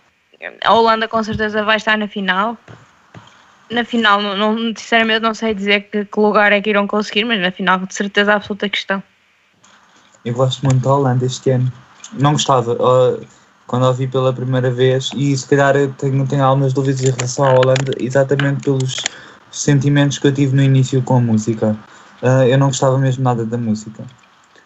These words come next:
Speaker 2: Ahm, achava aquilo tudo muito meh. Ahm,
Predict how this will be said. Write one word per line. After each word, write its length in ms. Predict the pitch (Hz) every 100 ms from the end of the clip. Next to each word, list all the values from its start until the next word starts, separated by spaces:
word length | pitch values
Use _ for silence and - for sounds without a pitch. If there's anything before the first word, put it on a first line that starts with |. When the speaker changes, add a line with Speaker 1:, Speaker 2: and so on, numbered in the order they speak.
| _ _
Speaker 2:
Ahm, 640 | 123 123 123 123 123 117 107 107
achava 340 | 113 127 123
aquilo 240 | 123 135
tudo 340 | 127 - 131 127
muito 400 | 131 135 127 -
meh. 380 | 120 113 104 90 _ _ _ _ _ _ _ _ _ _ _
Ahm, 800 | 135 147 151 151 143 139 139 135